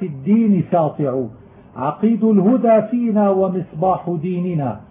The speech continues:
ومن قوله بالحق والرشد واقع، ومن عروة الإسلام في بطن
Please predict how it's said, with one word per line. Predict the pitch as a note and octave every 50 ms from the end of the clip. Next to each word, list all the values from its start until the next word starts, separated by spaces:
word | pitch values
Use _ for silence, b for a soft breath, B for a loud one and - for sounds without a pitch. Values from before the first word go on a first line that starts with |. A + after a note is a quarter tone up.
| - - - -
ومن | D3 D#3+ F3 F3+ F3+ F3+ F3+ E3+
قوله | - - G#3+ A#3 A#3 A3+ G#3 G#3 F#3 E3+ F#3+ F#3+ F3
بالحق | D#3 F#3 E3+ D3 - - A3 A3+ - - - G3
والرشد | F#3+ F3+ F3 E3+ E3 D#3+ F3 A3+ A#3 G#3 - - C#3+ C#3+ E3+
واقع، | D#3+ D3+ D3+ D3 C3+ - - D3 C#3 B2+ A#2+ B2 A2 - - B B B B B B
ومن | C3+ D#3 D#3+ D#3 D#3+ E3 D#3
عروة | D3 C#3 F#3 G#3+ A3 G#3+ G3+ F#3 F#3 -
الإسلام | F3+ E3+ D#3 D#3 D#3+ D#3 - - F3+ G3+ G#3+ G#3+ G#3+ F#3+ F#3+ F3+ - -
في | F#3 E3+ E3
بطن | D3 G3+ G3+ G3+ - F3 E3+